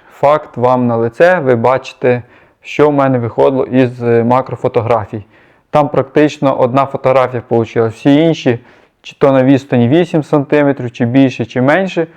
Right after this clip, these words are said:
в основному проліт, і чомусь камера фокусувалась на задніх об'єктах. А той об'єкт, який хотілося б, щоб був в фокусі, він завжди чомусь виходив у розфокусі. І щоб зробити у фокусі ці дві шишечки,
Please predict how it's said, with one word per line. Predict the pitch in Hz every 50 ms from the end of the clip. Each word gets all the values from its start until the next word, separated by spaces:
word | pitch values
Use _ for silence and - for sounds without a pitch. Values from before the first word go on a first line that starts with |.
| - _ _ -
в | 135
основному | 120 - 143 139 139 143 143 -
проліт, | - - 139 135 127 135 165 202 214 208 - _ _ _ _ _ _ -
і | 143 139 -
чомусь | - - 143 151 147 131 -
камера | - - 160 170 185 185 175 160
фокусувалась | - - 139 - - 123 - 139 135 139 143 143 135 - -
на | 135 131 131 - - -
задніх | 117 120 135 143 139 127 123 113 -
об'єктах. | 127 107 110 110 113 110 104 - - 113 - - _ _ _ _ _ -
А | 135 131
той | 131 - 151 147 139
об'єкт, | 131 135 143 147 135 - 139
який | 127 - - 143 139 127 - - _ _
хотілося | _ - 135 127 131 - 143 139 131 123 113 117
б, | 117 123
щоб | 113 - 131 120
був | 123 131 127
в | 117
фокусі, | - - 160 180 170 175 147 - 131
він | 120 123 117 113
завжди | 127 139 147 143 135 135 127
чомусь | - - 127 131 120 -
виходив | 131 120 - 139 139 135 131 123 120 _ - - - - _ _ _ _ _ - - 85 95 113 120 - -
у | - 156 170 190 180
розфокусі. | 156 143 135 - - - 147 151 147 - 139 123 - 131
І | 123 131
щоб | 120 - - 123 123
зробити | - 139 139 143 151 143 143 - 135
у | 131 123
фокусі | - - 139 127 - 131 - - 127 120
ці | - - 139
дві | 120 120 127 117
шишечки, | - - 175 175 180 165 - - - 120